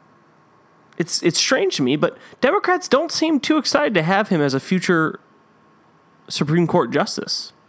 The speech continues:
They seem a little upset, a little angry.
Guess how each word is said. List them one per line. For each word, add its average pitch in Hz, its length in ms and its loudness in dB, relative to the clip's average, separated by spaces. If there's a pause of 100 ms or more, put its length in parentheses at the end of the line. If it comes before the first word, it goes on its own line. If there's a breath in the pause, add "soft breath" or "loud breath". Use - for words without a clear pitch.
(580 soft breath)
They 135 60 -2
seem 175 460 0 (320)
a 143 60 2
little 190 280 2
upset, - 680 -2 (840 soft breath)
a 127 60 -4
little 151 240 4
angry. 160 480 -2